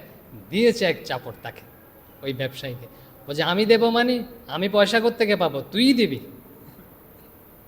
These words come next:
বলছে, "তোর লাখ টাকা আছে, যা এখনই ওকে লাখ টাকা দিয়ে আয়।" তো তাকে গিয়ে, ভিখারি গিয়ে লাখ টাকা দিয়ে এসছে। তো দিয়ে এসে আবার মন্দিরে এসছে। তো সে অনুভব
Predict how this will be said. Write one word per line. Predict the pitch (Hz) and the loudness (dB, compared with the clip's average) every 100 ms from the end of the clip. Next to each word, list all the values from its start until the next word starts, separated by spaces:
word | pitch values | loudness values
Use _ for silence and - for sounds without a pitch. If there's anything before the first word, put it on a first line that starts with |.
| - - - | -20 -20 -16
বলছে, | 160 165 | -6 -4
"তোর | 175 | 0
লাখ | 170 175 165 | 4 4 2
টাকা | 180 160 160 | 0 0 0
আছে, | 160 - 131 - - 123 | 0 -6 -14 -18 -20 -10
যা | 147 208 175 - - - | 2 2 2 -6 -16 -10
এখনই | 147 185 | -4 -2
ওকে | 185 185 | 0 2
লাখ | 170 - | 0 0
টাকা | 165 151 | -2 -2
দিয়ে | 147 143 | -4 -6
আয়।" | 123 - - - - - - - - - | -6 -10 -20 -20 -20 -20 -20 -20 -20 -6
তো | 151 135 131 - - - | -4 -4 -10 -18 -20 -10
তাকে | 147 147 175 | -6 -4 -4
গিয়ে, | 170 185 208 196 - - | -4 -4 -4 -8 -20 -12
ভিখারি | 147 160 156 | -6 -2 -2
গিয়ে | 156 160 | 0 -2
লাখ | 151 - | -2 -6
টাকা | 139 123 | -8 -8
দিয়ে | 120 120 | -10 -14
এসছে। | - - - - - - - - | -14 -18 -20 -20 -20 -20 -20 -18
তো | - 131 | -14 -8
দিয়ে | 151 151 | -4 -4
এসে | 156 | -2
আবার | 160 175 | -2 0
মন্দিরে | 170 156 143 139 | -2 -6 -6 -6
এসছে। | 139 - - - - - - - - - | -6 -10 -16 -20 -20 -20 -20 -20 -20 -20
তো | - 139 127 - - - - - - - | -12 -10 -10 -16 -20 -20 -20 -20 -20 -20
সে | - - 170 | -18 -12 -8
অনুভব | 170 143 143 175 | -6 -6 -6 -8